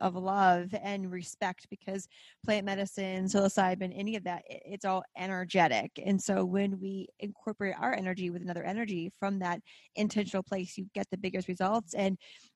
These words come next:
it's incredible. Yeah. The, the, the science, my husband and I are, are science nerds, but the husbands are, the, um, science around, uh, mushrooms and psilocybin is, it actually, it, it strengthens your brain. We end up every day, we lose, if you don't,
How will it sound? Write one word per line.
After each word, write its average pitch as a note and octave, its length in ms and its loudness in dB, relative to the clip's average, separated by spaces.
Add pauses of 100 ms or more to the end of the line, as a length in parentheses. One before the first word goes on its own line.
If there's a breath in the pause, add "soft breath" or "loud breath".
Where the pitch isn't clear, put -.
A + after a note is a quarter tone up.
it's A3+ 120 0
incredible. A3 460 4
Yeah. G3+ 280 2
The, F#3+ 360 0
the, F#3 560 4 (100)
the G3+ 80 0
science, G3 540 -4
my F#3 340 -6
husband F3+ 380 -4
and F3 60 -4
I E3+ 60 -6
are, F3 200 -6
are F3 180 -4
science F3+ 460 -2
nerds, E3+ 400 0
but F#3+ 100 -10
the G3 80 -6
husbands F#3+ 380 -2
are, F#3 140 -4 (120)
the, F#3+ 160 -2
um, F3 260 0
science G#3+ 320 0
around, F#3+ 280 2 (640 soft breath)
uh, F#3+ 180 4
mushrooms F#3+ 640 0
and F#3 280 -2
psilocybin G3 800 0 (120)
is, G#3 140 0 (100)
it G3+ 120 0
actually, F#3 420 -2
it, G3+ 120 0 (140)
it G3 140 -6
strengthens G#3 440 0
your F3+ 120 -2
brain. F#3 420 -4
We F#3+ 140 -4
end F#3+ 200 -4
up F#3+ 120 0 (120)
every G3 220 -2
day, F#3 280 -2
we F3+ 200 2
lose, F3+ 480 2 (500 soft breath)
if G#3 120 -2
you G3 60 0
don't, A3 240 2